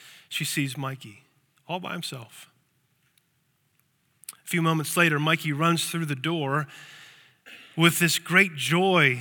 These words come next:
and exclamation saying, "Hey, Mom, guess what?" And Mom responds with surprise and says, "What, what happened, Mikey? What happened?" And he says, "Mom, you wouldn't believe it.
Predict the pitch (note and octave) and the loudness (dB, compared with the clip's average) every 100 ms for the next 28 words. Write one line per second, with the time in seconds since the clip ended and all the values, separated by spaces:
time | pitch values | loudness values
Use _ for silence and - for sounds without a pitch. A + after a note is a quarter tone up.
0 | C#3 D#3 G3 - F3+ F3 G3 G3 E3+ D3 | -4 2 4 2 0 2 2 2 0 -2
1 | - G3 F#3+ F3 - - _ _ _ _ | 4 4 4 2 -6 -18 _ _ _ _
2 | - D#4+ D4 D#4+ F4 C4 D#4 - D#4 D#4+ | 6 6 6 4 4 6 4 4 4 4
3 | G3 C#3 - - _ _ _ _ _ _ | 4 0 -20 -20 _ _ _ _ _ _
4 | _ _ _ _ _ _ _ _ _ _ | _ _ _ _ _ _ _ _ _ _
5 | _ - D#3 F#3 C4+ B3 F3 E3 - - | _ -8 -4 -2 -2 -2 -2 0 -2 0
6 | G#3+ G#3+ G3 F#3+ D#3+ - - _ _ - | 4 4 4 2 -2 -6 -8 _ _ 0
7 | F#3 - D#3+ - A#3 C#4 F3+ E3+ E3+ D#3+ | 0 2 -2 0 4 4 2 -2 -4 -4
8 | A#3+ F3+ A#3+ C#4 F4+ G#3+ F#3+ A#3 C4+ C4 | -6 -2 2 4 4 2 2 2 -2 -4
9 | C#4 E4 G#3+ C#3 - - - - - G#3 | -2 -2 -2 -6 -8 -18 -18 -18 -2 2
10 | - A3+ - - - - _ _ _ _ | 4 4 2 -12 -20 -20 _ _ _ _
11 | - A#3 A#3 G3+ B3 B3 F#3+ G#3+ C4 F3 | -2 0 2 2 2 0 2 4 4 4